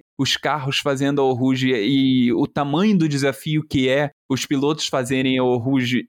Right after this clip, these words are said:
é maravilhoso de ver também. Só que a gente precisa de mudanças. E é possível, eu imagino, tá? <laughs> Que seja possível salvar a Eau Rouge sem necessariamente você desfigurar a curva.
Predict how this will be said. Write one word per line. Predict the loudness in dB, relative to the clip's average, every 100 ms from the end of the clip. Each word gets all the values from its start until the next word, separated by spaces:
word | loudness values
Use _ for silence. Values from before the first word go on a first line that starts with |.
| -4
é | -2
maravilhoso | 0 0 -2 0 0 0 -4
de | -2
ver | -2 -2
também. | -2 -2 0 0 -2 -8 _
Só | -8 -2 -2
que | -4 -2 0 0 -2
a | -2
gente | -2 -2
precisa | -2 -2 -2 -2
de | 0
mudanças. | 0 0 0 0 -2 -4 -6 -8 -2
E | 0 2 0 0
é | -2
possível, | -2 -4 -2 -2 0 0
eu | 0 0
imagino, | 0 0 -2 -2 0 0 0 -2
tá? | -2 -2 -2
<laughs> | -4 -8 -8 -8 -10 -6
Que | -2
seja | 0 0 0 0
possível | -4 -4 -4 -2 0 2 0 -2 -4
salvar | -4 -2 -2 -2 -2 -2 -4
a | -4
Eau | 0 0
Rouge | 0 0 0 0 0 -2 _ -8
sem | -4 -2 -2 0
necessariamente | 0 0 0 -2 0 0 0 0 0 0 -2 -2 0
você | 0 -2 0 0
desfigurar | 0 0 0 0 0 0 -2
a |
curva. | -2 -2 -2 -2 -4